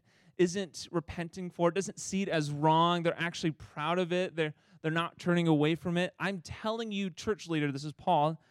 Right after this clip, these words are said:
"that you cannot allow such a person to be considered part of your worship,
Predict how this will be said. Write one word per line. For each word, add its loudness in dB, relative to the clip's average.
"that 2
you 2
cannot 0
allow 4
such -4
a -8
person -6
to -12
be -10
considered -4
part -4
of -6
your 0
worship, 0